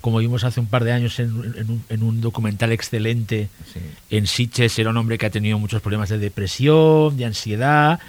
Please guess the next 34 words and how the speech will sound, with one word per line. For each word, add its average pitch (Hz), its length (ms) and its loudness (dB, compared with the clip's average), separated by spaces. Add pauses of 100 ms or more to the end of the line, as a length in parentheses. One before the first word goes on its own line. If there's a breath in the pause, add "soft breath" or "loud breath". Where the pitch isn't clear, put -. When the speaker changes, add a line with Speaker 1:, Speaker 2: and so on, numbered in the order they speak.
(280 loud breath)
Speaker 1:
y 127 140 0
que 131 120 2
a 120 40 4
raíz 110 260 2
de 135 100 4
Matt 131 200 0
Gott 135 200 0
ha 165 40 4
recuperado 127 640 0
la, 131 280 0 (200)
ha 117 80 -6
Speaker 2:
Sí. 120 60 -2
Speaker 1:
recuperado 143 480 4
las 156 160 6
ganas 143 220 4
de 131 100 2
seguir 131 300 0
creando, 160 380 2
de 165 120 2
vivir, 135 360 2 (260 loud breath)
y 131 120 -2
que 131 80 0
ahora 139 100 4
es 139 60 4
un 160 120 4
tío 175 160 2
que 117 180 -2 (240)
de 113 180 -2
no 135 120 4
ir 156 80 4
a 139 60 2
casi 113 220 -4
ningún 113 260 0
festival, 160 520 0